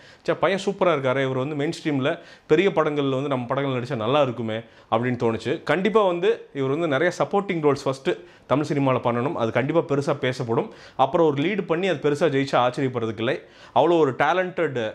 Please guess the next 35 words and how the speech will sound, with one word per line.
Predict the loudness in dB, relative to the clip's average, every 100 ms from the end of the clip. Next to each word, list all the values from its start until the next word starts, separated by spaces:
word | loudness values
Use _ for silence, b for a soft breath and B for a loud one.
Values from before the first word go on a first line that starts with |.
| -2
ஆக்டர்னு | -2 -2 -6 -6
சொல்லாங்க. | -4 -4 -2 -6 -8 -16 b b b 0
அஹ், | 0 2
அதே | 2 2
மாதிரி | 2 0 0
தான் | -2
தன்யா | 0 -2 -2 -4 -4
பாலகிருஷ்ணன். | -2 -2 -4 -10 -14 -14 -12
அந்த | -2 2
அம்மா | 2
வந்து | 2 0
என்னன்னே | 0 2 2 2 0
தெரியல, | 0 2 0 -2 B _
எந்த | 0 2 4
ரோல்னாலும் | 4 4 0 -2
வந்து | -4
ஈஸியா | -4 -4
ஃபிட் | -4 0
ஆயிடுறாங்க. | 0 0 -2 -6 -8 -6
ம-, | -2 -2 -2
custom | -4 -2 -2 0
made | -4
for | -2 -2
web | 0 -4 -4
series | -2 0
அப்படின்னு | -2 -2 -2
வந்து | -2 -2
சொல்லிடலாம். | 0 2 0 -2 B B B B
அஹ், | 0 2 2
அப்படி | 0 2 4
ஒரு | 6 4 2 0 0 -4 -8 B B -2
இதுல | 2 4 2
வந்து |
பார்த்தீங்கன்னா | -2 -2 0
WhatsApp | 0 0 -4